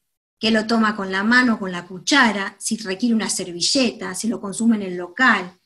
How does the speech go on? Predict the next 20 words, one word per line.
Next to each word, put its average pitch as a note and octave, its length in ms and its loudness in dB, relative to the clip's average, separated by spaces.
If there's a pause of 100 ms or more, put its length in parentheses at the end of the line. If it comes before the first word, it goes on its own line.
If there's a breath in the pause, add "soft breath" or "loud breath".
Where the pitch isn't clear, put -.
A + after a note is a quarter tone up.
Si B3+ 100 -2
lo C4 120 4
consume F#4+ 340 -2
en F4 60 4
el C4 60 4
local, G3+ 300 -4 (140)
¿cómo A4+ 300 0
es - 160 -4
ese F3 240 -6
local? E3+ 400 -10
¿Tiene D4+ 180 4
dónde A#3 200 4
sentarse, F#3+ 680 0
dónde G3+ 180 -8
lavarse F#3+ 420 -6
las F3 200 -8
manos? F#3+ 680 2 (200 soft breath)
¿Es A3+ 120 4
muy A3+ 180 6
ruidoso? F#3 840 -2